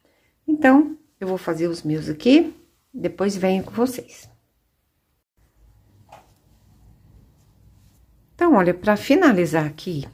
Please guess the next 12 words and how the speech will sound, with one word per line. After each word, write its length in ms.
essa 240
volta, 500
vou 180
fazer 560
uma, 480
duas, 760
três, 640
quatro 340
correntes, 880
um 120
ponto 380
baixo, 680